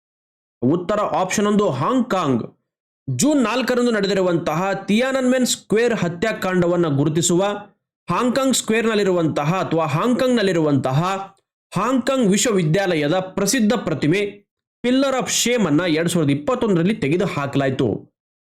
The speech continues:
ಈ ಪ್ರತಿಮೆ ಜೂನ್ ನಾಲ್ಕು, ಸಾವಿರದ ಒಂಬೈನೂರ ಎಂಬತ್ತೊಂಬತ್ತರಲ್ಲಿ ಬೀಜಿಂಗ್ನ, ಅಂದ್ರೆ ಚೀನಾ ದೇಶದ ಬೀಜಿಂಗ್ನ ತಿಯಾನನ್ಮೆನ್ ಚೌಕದಲ್ಲಿ ಅಥವಾ ತಿಯಾನನ್ಮೆನ್ ಸ್ಕ್ವೇರ್‌ನಲ್ಲಿ ಚೀನಾದ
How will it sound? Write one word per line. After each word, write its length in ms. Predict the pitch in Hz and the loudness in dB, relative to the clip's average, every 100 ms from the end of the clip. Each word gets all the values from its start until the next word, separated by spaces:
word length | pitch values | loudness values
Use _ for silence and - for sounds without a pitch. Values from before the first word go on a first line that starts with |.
| - | -2
ಈ 100 | 294 | -2
ಪ್ರತಿಮೆ 640 | 294 196 233 175 196 - - _ _ 135 | -2 -2 0 0 -2 -6 -16 _ _ -2
ಜೂನ್ 340 | 135 302 247 | 2 2 2
ನಾಲ್ಕು, 420 | 202 233 202 247 | 2 0 0 0
ಸಾವಿರದ 320 | 226 214 175 | 0 0 0
ಒಂಬೈನೂರ 340 | 165 208 247 196 | 2 2 2 2
ಎಂಬತ್ತೊಂಬತ್ತರಲ್ಲಿ 1000 | 180 185 185 165 147 240 190 185 - - _ _ - | 0 0 0 0 0 0 0 0 -4 -14 _ _ -2
ಬೀಜಿಂಗ್ನ, 580 | 131 247 285 262 220 190 | 2 2 2 2 2 0
ಅಂದ್ರೆ 340 | 127 143 233 | 0 0 0
ಚೀನಾ 400 | 233 240 277 277 | 0 -2 0 0
ದೇಶದ 300 | 220 208 208 | 0 0 0
ಬೀಜಿಂಗ್ನ 560 | 160 139 247 226 170 175 196 - - _ _ | 0 2 2 2 2 2 -2 -8 -18 _ _
ತಿಯಾನನ್ಮೆನ್ 680 | 202 247 285 277 254 262 269 | 0 2 2 2 2 2 2
ಚೌಕದಲ್ಲಿ 600 | - 214 214 208 180 170 | 2 0 2 0 2 2
ಅಥವಾ 280 | 170 180 190 | 2 0 -2
ತಿಯಾನನ್ಮೆನ್ 680 | 185 190 226 247 240 226 226 | 0 0 0 0 2 2 2
ಸ್ಕ್ವೇರ್‌ನಲ್ಲಿ 1000 | - - 175 220 214 151 143 175 180 - _ _ _ - | -2 -2 0 2 2 2 2 2 -2 -8 _ _ _ -4
ಚೀನಾದ 380 | 202 269 285 | 0 2 2